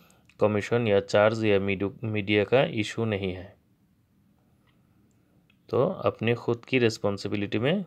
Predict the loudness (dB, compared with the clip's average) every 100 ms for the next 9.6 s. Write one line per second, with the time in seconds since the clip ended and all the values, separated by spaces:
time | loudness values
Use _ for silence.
0 | -4 -6 -2 -4 -4 -8 -6 -6 -4 -6
1 | -6 -10 -12 -20 -20 _ _ _ _ _
2 | _ _ _ _ -4 -2 0 2 4 4
3 | 4 4 4 2 2 2 2 2 0 0
4 | 0 4 4 4 0 0 0 0 -2 0
5 | 0 2 0 -2 -2 -2 0 0 2 2
6 | 0 -2 -2 0 -4 -4 -6 -4 -4 -4
7 | -4 -4 -4 -4 -6 _ -6 -4 -2 -4
8 | -2 0 0 -2 -2 -2 -2 -6 -4 -4
9 | -4 -8 -8 -10 -10